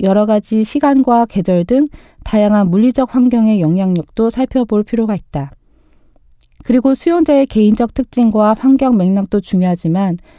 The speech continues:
컨텐츠가 미디어를 통해 전달되는 과정에서 매체 맥락 또한 중요하다. 컨텐츠에 대한 가치는 바로 매체의 가치로부터 시작될 수도 있기 때문이다.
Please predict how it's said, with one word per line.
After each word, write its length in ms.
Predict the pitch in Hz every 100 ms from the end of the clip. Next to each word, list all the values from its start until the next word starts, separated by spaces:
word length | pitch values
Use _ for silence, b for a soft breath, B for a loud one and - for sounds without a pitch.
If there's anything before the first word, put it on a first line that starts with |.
| b -
컨텐츠가 760 | 302 285 302 - 240 214 214 180
미디어를 440 | 185 226 233 233
통해 320 | 226 202 196
전달되는 600 | 196 190 196 214 196 190
과정에서 640 | 185 170 185 175 160 214 233 b b
매체 340 | - 180 - 262
맥락 420 | 214 175 185 190
또한 300 | 180 196 208
중요하다. 640 | - 180 180 165 147 143 151 _ _ b b b _
컨텐츠에 540 | - 277 311 269 277
대한 240 | 247 233 226
가치는 460 | 185 - 208 202
바로 420 | 185 165 214 277 - -
매체의 420 | 180 180 - 233
가치로부터 720 | 220 160 - 233 190 175 175
시작될 420 | 175 - - - 233
수도 360 | - 175 202
있기 180 | 170 -
때문이다. 720 | 175 214 220 190 - 135 170